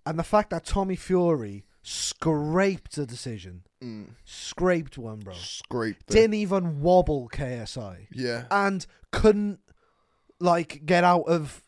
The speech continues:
Speaker 1: couldn't stop K S I from constantly clinching.
Speaker 2: Yeah. Whatever K S I's, like, method was going into that fight was very unorthodox,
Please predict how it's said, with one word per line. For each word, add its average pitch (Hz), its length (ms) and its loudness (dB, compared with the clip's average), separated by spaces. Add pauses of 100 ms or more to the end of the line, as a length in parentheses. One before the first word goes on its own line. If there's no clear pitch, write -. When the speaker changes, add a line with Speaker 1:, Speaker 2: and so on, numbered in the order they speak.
(140)
Speaker 1:
couldn't 180 220 -2
stop - 400 0
K 175 180 2
S 156 160 -4
I 165 140 -2
from 156 200 -8
constantly 156 460 -6
clinching. 143 560 -8
Speaker 2:
Yeah. 117 460 -4 (880)
Whatever 175 400 4
K 151 160 -4 (100)
S 127 140 -6
I's, 123 600 -8 (1400)
like, 107 280 -16
method 123 460 -6
was 104 280 -8
going 104 240 -8
into 104 200 -12
that 101 140 -8
fight 87 180 -12
was 78 120 -14
very 113 300 -6
unorthodox, 101 760 -8